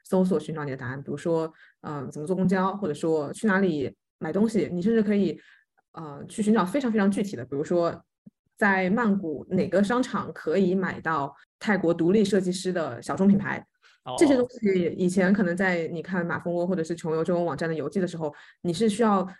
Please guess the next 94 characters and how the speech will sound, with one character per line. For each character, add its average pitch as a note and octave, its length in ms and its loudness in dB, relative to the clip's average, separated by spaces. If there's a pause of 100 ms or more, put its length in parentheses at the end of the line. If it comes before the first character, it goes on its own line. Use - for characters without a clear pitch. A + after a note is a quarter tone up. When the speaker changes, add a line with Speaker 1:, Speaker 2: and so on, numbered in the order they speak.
(140)
Speaker 1:
浏 F3 140 2
览 E3+ 260 0
大 A3 220 -2
量 F3 120 -2
的 D#3 100 -2
游 C#3+ 160 -4
记， D#3 200 -4
然 - 120 -4
后 F#3+ 120 -2
可 F#3+ 220 0
能， D#3+ 200 0
哎， G3 100 0
你 G3+ 140 6
运 F#3+ 140 2
气 G3 100 0
好 - 160 -6
碰 F#3+ 160 -4
到 E3 80 0
一 D3+ 100 -4
个 D#3+ 80 -4
人， D3+ 140 -4
他 F#3+ 100 -10
恰 F#3 140 -4
好 E3+ 100 -2
在 E3+ 120 -2
里 D3+ 60 -2
面 D3 100 -6
这 D#3+ 60 -8
么 D#3+ 60 -6
写 D#3+ 220 -6
到 C#3 160 -4
了。 A2+ 100 -8 (360)
而 F3 440 0
小 E3+ 140 -8
红 E3+ 80 -6
书 F#3+ 100 -2
这 G3 80 0
样 F3 200 0
生 B3 160 2
活 A3+ 100 2
类 E3+ 100 2
的 E3 80 0
A - 100 -4
P F3 120 -4
P F3+ 180 -2
是 E3 360 -2 (280)
很 F#3 200 2
好 A#3 120 2
的 F3+ 60 2
帮 F3 140 2
你 F3 40 -2
解 F3+ 140 -2
决 D3 100 -4
了 D3 80 -4
这 E3 80 -6
样 D#3 80 -4
的 C#3 60 -6
问 - 140 -12
题。 - 200 -16 (420)
嗯， G#3 420 6
我 G3+ 100 4
觉 G#3 80 6
得 D4 60 4
主 C4+ 80 0
要 E3+ 100 2
是 G3+ 140 0
一 - 20 2
个 G3 80 4
契 G3+ 200 -4
机 F#3+ 120 -4
吧， D#3 220 -2
就 F3+ 140 -6
是 F3+ 120 -4
对 A#3+ 160 2
于 A#3 60 8
我 G#3 160 6
来 - 100 -6
说， E3 220 -6
其 F3 100 -2
实 F#3+ 80 4
我 G#3 200 4
以 F3+ 100 2
前 D#3 420 -6
在 E3+ 540 -2
旧 G3 100 2
金 F#3+ 140 2
山 F#3+ 220 2
生 G3 160 0
活 E3+ 100 0
的 E3+ 60 -4
时 E3+ 100 -12
候 E3+ 160 -6
也 D#3 240 -4
是 G3 260 -2